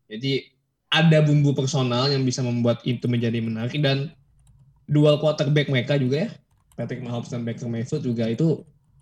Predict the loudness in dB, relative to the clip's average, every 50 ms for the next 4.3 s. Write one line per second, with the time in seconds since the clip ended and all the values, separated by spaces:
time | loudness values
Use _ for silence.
0 | _ _ _ _ _ _ -2 0 0 0 0 -2 -2 -2 -2 -4 -6 -4 -4 -4
1 | -2 -2 -2 -2 -2 -2 -2 -2 -2 -2 -4 -4 -6 -6 -8 -8 -8 -8 -6 -6
2 | -4 -4 -2 0 2 2 2 2 0 -2 0 0 0 0 0 0 0 0 0 2
3 | 2 2 2 2 0 2 4 6 6 8 6 6 4 2 -2 -2 -2 -2 -2 -2
4 | -4 -4 -4 -6 -6